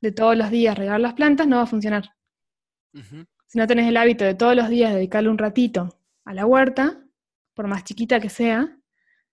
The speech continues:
Speaker 1: de estar un rato ahí y charlar con las plantitas <laughs> y decirles lo lindas que son y regarlas, eh, o acomodarlas, o ponerles la cobertura, como cuidarlas, mimarlas, si no te haces ese hábito de que sea parte de todo tu día a día,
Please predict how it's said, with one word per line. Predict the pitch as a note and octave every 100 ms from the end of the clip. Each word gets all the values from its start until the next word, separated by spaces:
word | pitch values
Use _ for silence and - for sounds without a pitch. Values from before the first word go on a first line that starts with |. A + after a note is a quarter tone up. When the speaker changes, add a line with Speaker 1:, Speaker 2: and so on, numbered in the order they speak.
| _
Speaker 1:
de | A3 G3+ F#3
estar | F#3 - G#3+
un | G#3+
rato | A3 A3+ A3+
ahí | A#3 B3 B3 A#3+
y | A#3
charlar | G#3 F#3+ G3+
con | A#3
las | G#3
plantitas | A3+ A3 B3+ B3 A#3 A#3+ A#3 C#4
<laughs> | C4 - - C#4+ - - F4+
y | B3+
decirles | A3+ G#3+ B3+ B3+ B3
lo | A3
lindas | A3+ B3 A#3+
que | A#3
son | A#3 B3+ B3 B3 A#3+
y |
regarlas, | G#3 G3 A3+ A#3 C4+ E4+ _ - - _
eh, | - G#3+ G3 F#3+ F#3+ G3 G#3+ -
o |
acomodarlas, | F#3 F#3 F#3 G#3 C4 C4 C4 A3
o |
ponerles | F#3+ G3 G3
la | F#3
cobertura, | F#3+ F#3+ C#4 D4 C#4+ C4+
como | B3+ G3
cuidarlas, | - G3 G#3 A#3+ A#3 F#3+
mimarlas, | G#3 A3 A#3 B3+ E4 _ _
si | - A#3
no | A#3
te |
haces | C4+ C#4 C4+
ese | B3+ B3
hábito | A#3+ A#3 G#3+ A#3 D#4+ _ _
de | G3+ F#3+
que | F#3
sea | - A#3 A3+
parte | A3 A3 G#3
de |
todo | G3 G#3+
tu | G#3+ G#3+
día | A3 A3
a |
día, | A#3+ A#3 A#3+